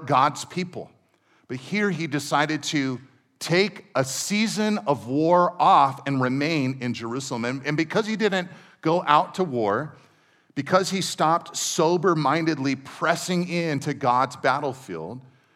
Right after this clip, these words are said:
David found himself with free time in the palace of Jerusalem. And one day, he observed from the rooftop a beautiful young and married woman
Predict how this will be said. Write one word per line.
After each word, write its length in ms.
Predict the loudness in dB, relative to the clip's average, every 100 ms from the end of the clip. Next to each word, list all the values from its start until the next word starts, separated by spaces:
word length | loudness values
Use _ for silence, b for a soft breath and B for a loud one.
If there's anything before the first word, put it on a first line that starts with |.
| b b
David 320 | 0 0 -2
found 260 | 0 2 2
himself 460 | -2 -2 -4 -4
with 120 | -8
free 380 | -8 -8 -4 -4
time 400 | -6 -8 -6 -6
in 80 | -8
the 80 | -10
palace 460 | -12 -12 -12 -12
of 100 | -16
Jerusalem. 600 | -14 -12 -12 -14 -20 -20 -20 _ _ _ _ _ _ _ _ _ _
And 120 | -8
one 180 | -2 0
day, 360 | 2 2 0 -6 -14 _ _ _ _ _
he 100 | -8
observed 480 | -8 -4 0 2 0
from 140 | -2 -4
the 80 |
rooftop 760 | -2 -2 -2 -4 -2 -2 -4 -10
a 60 |
beautiful 760 | -12 -6 -4 -4 -4 -4 -4 -8 -6
young 420 | -2 -2 -4 -6
and 260 | -6 -4 -2
married 500 | 0 0 0 -4 -8 -14
woman 560 | -8 -4 -4 -4 -8